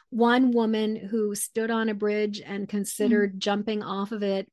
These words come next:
Speaker 1: but called and asked for help. And another woman, and both of them highly, highly, highly sensitive. And another woman who sadly,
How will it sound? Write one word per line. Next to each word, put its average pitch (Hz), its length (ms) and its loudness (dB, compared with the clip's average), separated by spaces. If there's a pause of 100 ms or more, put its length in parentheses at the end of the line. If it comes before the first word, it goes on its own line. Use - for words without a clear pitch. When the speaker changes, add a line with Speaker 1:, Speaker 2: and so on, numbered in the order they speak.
Speaker 1:
but - 180 -6
called 208 380 -2
and 196 120 -2
asked 190 300 -6
for 180 160 -6
help. 202 420 -2 (440)
And 233 140 4
another 226 460 4
woman, 208 640 -4 (180)
and 202 180 -4
both 220 280 2
of 214 120 -10
them 202 300 -6 (160)
highly, 233 640 0
highly, 196 440 -4
highly 190 360 -4
sensitive. 185 680 -6
And 202 200 -6
another 220 400 -2
woman 202 400 -4
who 202 140 -2
sadly, 196 840 -4